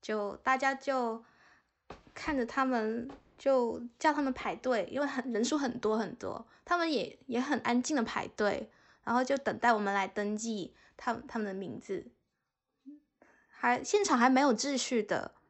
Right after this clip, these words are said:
就没有哭天抢地啊，什么都没有，就他们就很安静的等着欧洲人啊，我们这些志愿者来安排。然后他们就住在难民营里面的帐篷，就有很多很多帐篷，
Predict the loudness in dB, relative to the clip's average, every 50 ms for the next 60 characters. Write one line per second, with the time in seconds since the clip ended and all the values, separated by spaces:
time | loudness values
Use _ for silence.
0 | _ _ _ _ _ _ 2 4 4 4 2 2 4 6 6 6 4 2 -2 0
1 | 0 2 2 2 2 2 0 -2 -2 -2 -2 -2 -2 -2 -2 -2 -6 -8 -10 -12
2 | -14 -10 -8 -8 -6 -6 -6 -8 -8 -10 -12 -14 -16 -18 _ _ _ _ _ _
3 | _ -12 -12 -10 -6 -6 -4 -4 -4 -4 -2 -2 -2 -4 -4 -4 -2 -2 -2 -2
4 | -2 -2 -2 -2 -2 -4 -4 -6 -10 -16 -20 _ -4 -4 -2 -2 -2 -2 -2 -2
5 | -2 -2 -2 -4 -2 0 -2 -2 0 -2 -2 -2 -4 -6 -6 -8 -6 -8 -6 -6
6 | -6 -4 -6 -4 -4 -6 -4 -2 -2 -2 0 0 -2 -4 -4 -4 -6 -6 -6 -6
7 | -6 -8 -8 -10 -10 -10 _ _ _ _ _ _ -20 -20 -20 -20 -20 _ _ _
8 | -4 -2 -2 -2 -4 0 0 2 2 4 2 2 0 -2 -8 -12 _ -2 -2 0
9 | 2 0 2 4 6 6 6 6 4 4 4 4 2 2 2 2 2 2 2 2
10 | 0 0 -2 -2 -2 -2 0 0 2 2 0 -4 -6 -6 -6 -6 -6 -10 -14 -16
11 | _ 2 4 4 4 6 6 4 4 4 2 0 0 2 2 2 0 0 0 2
12 | 0 0 -2 -6 -10 -12 -12